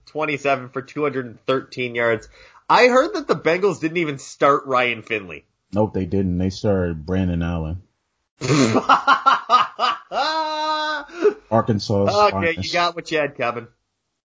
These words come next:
Speaker 1: Hundred and fifty-five yards of offense.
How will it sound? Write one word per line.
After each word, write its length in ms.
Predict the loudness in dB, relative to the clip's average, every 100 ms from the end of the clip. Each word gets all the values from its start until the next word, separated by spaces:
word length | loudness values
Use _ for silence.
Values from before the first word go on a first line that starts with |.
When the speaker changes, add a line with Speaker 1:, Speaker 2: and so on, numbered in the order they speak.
| _ _ _ _ _ _ _ _ _ _ _
Speaker 1:
Hundred 560 | -6 -2 -2 0 0
and 180 | 0 -8 _ _
fifty-five 840 | -2 -2 -2 -12 0 2 2 0 -2
yards 460 | -2 -2 -2 -6
of 80 | -10
offense. 800 | -2 -2 -2 -8 -8 -10 -20 -20